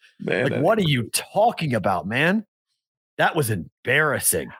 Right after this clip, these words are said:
Speaker 1: I thought it was just me. I'm watching the game and I'm like, "Did he not see that the guy had the puck on his stick? Like, or what was he looking at?" Like, and I watched it again and I was
Speaker 2: He
Speaker 1: like,
Speaker 2: looked like, you,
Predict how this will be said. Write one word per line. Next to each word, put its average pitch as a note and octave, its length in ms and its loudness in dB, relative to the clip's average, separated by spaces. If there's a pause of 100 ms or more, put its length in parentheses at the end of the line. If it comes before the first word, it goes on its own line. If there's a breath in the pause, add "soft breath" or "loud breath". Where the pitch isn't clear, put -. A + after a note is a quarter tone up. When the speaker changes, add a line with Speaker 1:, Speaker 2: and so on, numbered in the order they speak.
(200)
Speaker 1:
I F#3+ 140 2
thought E3 260 0
it C#3+ 40 0
was C3 160 2
just C3+ 280 -2
me. C3 160 0
I'm B2+ 140 0
watching D3+ 360 -2
the B2 40 -2
game B2+ 260 2
and A2+ 80 0
I'm A2+ 100 0
like, A2 220 0 (760 soft breath)
"Did F3+ 100 0
he D4+ 100 2
not D#4 240 0
see D#4 200 2
that B3 200 0
the A3 80 -8
guy A3+ 260 0
had G#3+ 140 0
the G#3+ 80 0
puck A3+ 320 -2
on A3 80 0
his F#3+ 140 2
stick? - 340 -2
Like, F3+ 180 2
or D#3 140 0
what G3+ 240 0
was B3+ 160 2
he G3 180 2
looking E3 520 0
at?" - 240 -6
Like, C3 260 -2 (240 loud breath)
and C#3+ 100 -2
I C#3+ 100 0
watched E3+ 440 -2
it G#3 60 0
again D3+ 480 -2 (320)
and C#3+ 80 0
I D3+ 60 2
was D3+ 120 0
Speaker 2:
He D#3+ 60 -2
Speaker 1:
like, G3+ 100 2
Speaker 2:
looked B3+ 140 0
like, - 120 -4
you, A#3+ 280 -2